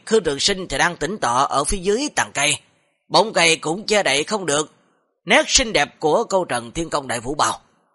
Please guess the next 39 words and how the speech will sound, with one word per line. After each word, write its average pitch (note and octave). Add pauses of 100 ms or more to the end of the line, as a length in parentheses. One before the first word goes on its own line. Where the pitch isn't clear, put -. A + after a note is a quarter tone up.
(640)
Nàng F3+
vội F3+
vàng D#3+
đi G3+
tới C4
trước A#3
mặt D3
của -
Khương E3+
Trường A2+
Sinh, D#3+
cung D3+
kính F#3+
hành A#2
lễ. A#2+ (760)
Khương -
Trường F3
Sinh A#3+
ra A3+
hiệu E3
cho G#3+
nàng C#3
ngồi A#2+
xuống, G#3+
sau D3
đó D3
hỏi, C3+ (540)
"Gần F#3
đây A#3+
võ G3+
đạo E3+
có A#3+
chỗ G3+
nào E3
không E3
rõ E3+
ràng C3
hay D3
không? D#3